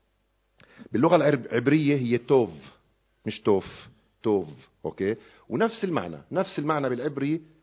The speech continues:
نفسه الموجود باليوناني. هلأ إذا منطلع كلمة صلاح كناون، أوكي، اللي كمصدر، موجودة أربع مرات فقط في العهد الجديد، مع إنه باللغة العربية موجودة أكثر من أربع مرات.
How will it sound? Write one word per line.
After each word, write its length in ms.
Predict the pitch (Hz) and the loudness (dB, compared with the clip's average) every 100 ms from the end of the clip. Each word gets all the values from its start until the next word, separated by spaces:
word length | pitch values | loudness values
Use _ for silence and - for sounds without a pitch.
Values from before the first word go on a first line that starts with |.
| - | -2
نفسه 460 | 139 - 127 123 | -2 -2 -2 -2
الموجود 600 | 117 110 107 98 104 104 101 _ | -4 -4 -4 -4 -4 -4 -6 _
باليوناني. 480 | 95 95 92 73 76 | -4 -2 -2 -4 -6
هلأ 260 | 143 175 - - - - 120 | -2 -2 -4 -14 -20 -14 -6
إذا 180 | 120 | -4
منطلع 800 | 117 120 123 - 226 156 117 139 - _ _ | -2 -4 -6 -4 -2 0 0 -4 -18 _ _
كلمة 300 | 226 254 254 226 - | -4 -2 -4 -6 -4
صلاح 680 | 151 180 135 76 - - - - | -2 -2 -6 -10 -16 -20 -14 -6
كناون، 680 | 104 110 151 107 92 92 107 _ _ _ 87 | -4 0 2 0 -2 -8 -12 _ _ _ -18
أوكي، 440 | - 92 101 117 - - _ | -8 -6 -6 -10 -18 -20 _
اللي 180 | 76 78 | -20 -12
كمصدر، 680 | - 98 117 78 87 101 - _ - - | -4 -2 -2 -2 -2 -2 -4 _ -14 -6
موجودة 480 | 107 120 185 156 175 | -4 -4 -4 -2 -2
أربع 260 | 175 131 | 0 2
مرات 380 | 127 123 143 131 | 4 4 2 0
فقط 380 | - 139 127 - | -4 -2 -4 -4
في 60 | |
العهد 280 | 107 107 101 | -6 -6 -4
الجديد، 460 | 104 104 90 76 - _ - - | -4 -2 -4 -8 -16 _ -20 -8
مع 220 | 110 104 | -8 -2
إنه 220 | 208 190 | 0 0
باللغة 260 | 123 135 170 | 0 0 0
العربية 440 | 151 143 139 160 | 2 2 2 0
موجودة 360 | 156 151 160 156 | 0 -2 -4 -2
أكثر 280 | - - 147 | -4 2 2
من 100 | 127 | 4
أربع 220 | 113 92 | 2 2
مرات. 460 | 90 85 67 - | 0 0 -2 -6